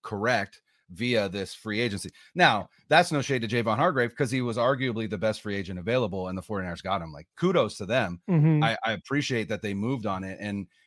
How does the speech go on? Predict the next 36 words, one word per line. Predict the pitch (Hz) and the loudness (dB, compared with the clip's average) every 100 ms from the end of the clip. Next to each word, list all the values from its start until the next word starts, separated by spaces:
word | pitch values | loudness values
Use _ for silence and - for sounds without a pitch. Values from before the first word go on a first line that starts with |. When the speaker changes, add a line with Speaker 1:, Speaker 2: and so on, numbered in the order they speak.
| - | -6
Speaker 1:
and | 117 | 0
I | 113 | 2
love | 107 117 135 | 2 4 4
that | 123 | 4
they're | 120 110 | 0 0
willing | 104 143 131 | 0 0 0
to | 117 | -2
say | 107 143 151 117 113 _ _ _ _ _ | -6 0 0 0 -2 _ _ _ _ _
through, | - - 120 135 127 120 - _ _ | -20 -10 -2 0 0 -2 -8 _ _
through | 123 135 | -4 0
that | 117 104 | 0 0
signing, | 127 131 110 104 - _ | -2 -2 -2 -6 -10 _
"Hey, | 180 110 - _ | 0 0 -4 _
look, | 127 135 - | 0 0 0
we | 104 123 127 127 123 120 | -6 -2 0 0 -2 0
messed | 123 120 | -2 0
up, | 127 123 | 2 2
but | 95 107 | 0 -4
we're | 107 113 113 104 | -4 -4 -2 -4
going | 95 107 104 - | -6 -4 -6 -8
to | 107 101 | -8 -8
atone | 87 - 107 107 | -10 -6 -6 -6
for | 101 92 | -6 -8
it | |
here." | 95 120 95 - _ | -4 -2 -2 -4 _
Speaker 2:
Right. | 143 123 113 | -4 -4 0
Speaker 1:
And, | 120 110 101 - - | 2 2 0 -8 -8
I | |
mean, | 117 110 | -6 -2
that | 123 | -2
defensive | 117 120 113 98 90 | -2 -4 -6 -8 -8
line | 101 110 101 | -6 -4 -6
is | 87 | -8
going | - 98 92 | -10 -10 -10
to | 98 | -12
be | 87 90 85 | -10 -8 -10